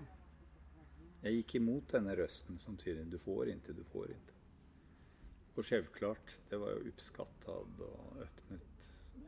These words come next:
rommet og skapte mer nærhet på kontoret. Og så det er jo en annen fin sak med å jo-, å ha jobbet her på Engsbakka i mange år. Å se at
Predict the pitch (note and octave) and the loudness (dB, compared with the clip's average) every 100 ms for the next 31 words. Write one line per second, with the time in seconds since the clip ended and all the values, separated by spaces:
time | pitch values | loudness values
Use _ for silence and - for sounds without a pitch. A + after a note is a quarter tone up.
0 | - F2+ F2 E2+ E2+ F#2 F#2+ - - - | -2 0 0 0 -4 -4 -4 -6 -4 -6
1 | - - F#2 F2 F2+ E2+ E2 E2 D#2 F2 | -6 -6 -4 -2 0 0 -2 -2 -4 -2
2 | F2 F#2 - F2+ - F2+ F2+ F2 F#2+ F#2 | -2 -4 -4 -4 -4 -6 -4 -6 -6 -6
3 | - - F#2 - - - - - - - | -6 -8 -8 -8 -12 -14 -14 -14 -16 -16
4 | - - - - - - - - - - | -16 -14 -14 -14 -14 -14 -14 -14 -14 -14
5 | - - - - - G#2+ A#2 A#2+ A#2 A2+ | -14 -12 -12 -8 2 8 10 12 10 8
6 | G#2 A#2 G#2+ G#2+ F2+ - F2 - G2 F#2+ | 6 6 6 2 2 2 2 0 -2 0
7 | F#2+ - A2 F#2+ G2+ G#2 F#2+ G#2+ G2 F#2+ | 0 0 -2 -4 2 4 4 2 0 0
8 | E2+ F#2 - - E2+ G2 F#2+ F2+ D#2+ E2 | 0 -4 -4 -4 -2 -2 -2 -2 -4 -4
9 | E2+ - - - - - - - - - | -6 -6 -8 -10 -12 -12 -12 -12 -12 -10
10 | - - - - A#2 F#2+ F#2+ - | -12 -10 -8 -4 0 0 0 -4